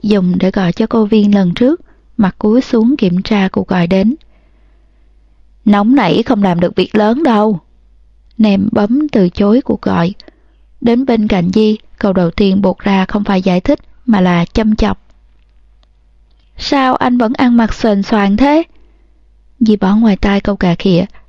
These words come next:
cảm giác còn khó chịu vì bề ngoài của Nem hơn. Nem mặc quần lửng, bên trên có trùm áo khoác thể thao màu đỏ. Khoa áo kéo kín tận cổ, nhưng Di đoán bên trong vẫn là chiếc áo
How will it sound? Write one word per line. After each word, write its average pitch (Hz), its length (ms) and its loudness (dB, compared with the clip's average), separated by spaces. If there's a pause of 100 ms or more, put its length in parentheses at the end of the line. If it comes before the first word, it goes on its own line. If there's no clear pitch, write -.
cảm 202 220 0
giác 262 300 -2
còn 190 180 -2
khó 247 240 0
chịu 185 300 0
vì 190 180 0
bề 185 160 0
ngoài 180 260 0
của 190 120 -2
Nem 226 240 4
hơn. 226 260 0 (1120)
Nem 190 300 2
mặc 185 200 -4
quần 180 160 0
lửng, 180 300 0 (300)
bên 220 240 2
trên 208 380 0
có 247 140 -2
trùm 214 260 -2
áo 226 260 0
khoác 277 300 -2
thể 185 160 0
thao 220 300 0
màu 190 220 2
đỏ. 175 320 -2 (640)
Khoa 233 200 -2
áo 233 360 0
kéo 240 200 2
kín 262 240 -4
tận 175 220 -2
cổ, 190 340 -2 (680)
nhưng 208 300 2
Di 220 120 2
đoán 220 300 0
bên 247 140 0
trong 202 320 -2
vẫn 196 220 0
là 233 180 2
chiếc 247 180 -2
áo 240 200 0